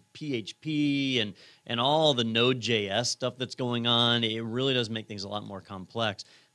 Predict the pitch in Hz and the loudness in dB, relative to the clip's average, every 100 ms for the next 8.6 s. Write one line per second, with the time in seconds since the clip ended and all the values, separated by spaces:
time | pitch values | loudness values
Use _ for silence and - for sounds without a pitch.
0 | - - 302 294 170 131 120 113 - _ | -10 -6 -6 -4 -2 0 0 -4 -10 _
1 | _ _ 139 135 - - 147 180 226 170 | _ _ -2 0 -2 -6 -2 -2 0 -2
2 | 131 - 143 123 147 123 120 113 113 120 | -4 -2 -4 -2 -4 0 0 0 -4 -2
3 | 110 113 101 95 98 98 98 95 92 104 | -2 -4 -8 -8 -4 -4 -4 -8 -6 -4
4 | 104 139 170 127 - 117 110 98 - - | -2 -2 -2 -4 -4 -4 -4 -6 -8 -6
5 | 120 110 123 110 107 101 95 110 - 156 | -4 -4 -4 -2 -2 -4 -4 -6 -6 -8
6 | 165 - 120 120 127 127 104 110 104 107 | -12 -8 -8 -8 -4 -4 -2 -4 -2 -4
7 | 104 - 107 107 101 110 98 117 135 - | -4 -4 0 0 -2 -4 -2 0 -2 -4
8 | - _ - 156 113 | -18 _ -2 0 0